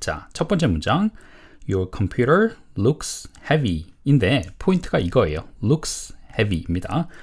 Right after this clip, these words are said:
자, 티칭 포인트 가보죠. look 다음에 뭐뭐한이란 말이 나오면 뭐뭐해 보이다입니다. 자, 그러면 looks heavy는 무거워 보인다가 되겠죠. 그죠? 자, 이거랑 잘 구분해야 되는 게 look at,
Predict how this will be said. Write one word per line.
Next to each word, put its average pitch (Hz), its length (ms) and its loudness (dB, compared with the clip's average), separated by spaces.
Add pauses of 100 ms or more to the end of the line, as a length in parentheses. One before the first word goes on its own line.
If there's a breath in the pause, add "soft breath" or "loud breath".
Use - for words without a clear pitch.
(220 loud breath)
자, - 220 -6
티칭 175 260 4
포인트 - 200 2
가보죠. 107 500 0 (600 loud breath)
look 196 240 6
다음에 185 300 6
뭐뭐한이란 127 960 4
말이 87 180 2
나오면 87 540 2
뭐뭐해 87 640 0
보이다입니다. 110 1300 0 (340 soft breath)
자, - 240 -6
그러면 127 540 4
looks - 420 -2
heavy는 143 500 2 (300 soft breath)
무거워 107 680 4
보인다가 98 1080 2
되겠죠. 135 300 -2
그죠? 151 400 0 (480 loud breath)
자, 110 160 6
이거랑 202 360 8
잘 131 220 6
구분해야 160 320 4
되는 87 220 2
게 165 140 4
look 123 440 2
at, 117 200 6